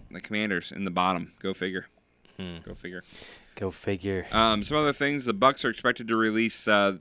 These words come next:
Speaker 1: tight end Brait. Um, Jags are gonna use a franchise tag on their tight end Ingram as well. Um, and Giannis and Forsberg are gonna buy a stake in M L S Nashville.
Speaker 2: M L S Nashville.
Speaker 1: It's coming.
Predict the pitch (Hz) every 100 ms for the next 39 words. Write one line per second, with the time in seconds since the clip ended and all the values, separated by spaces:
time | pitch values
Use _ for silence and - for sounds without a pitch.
0 | - 120 113 95 92 92 107 160 - -
1 | - _ - 90 92 87 90 92 113 135
2 | 113 107 107 101 90 127 120 113 107 -
3 | 104 101 98 - 95 92 92 98 101 101
4 | 98 95 - 143 139 147 139 - 92 87
5 | 98 101 143 151 151 - _ _ _ -
6 | 95 95 95 90 110 110 107 101 95 120
7 | 175 196 185 - 135 135 131 - 175 247
8 | 180 127 123 127 117 113 135 131 - 131
9 | - 117 110 113 - _ _ _ _ 147
10 | 151 - 107 107 - - - 110 113 110
11 | - - - _ _ _ _ _ _ -
12 | - _ _ _ _ 95 98 104 110 -
13 | 104 120 139 - 101 92 - - - -
14 | 156 120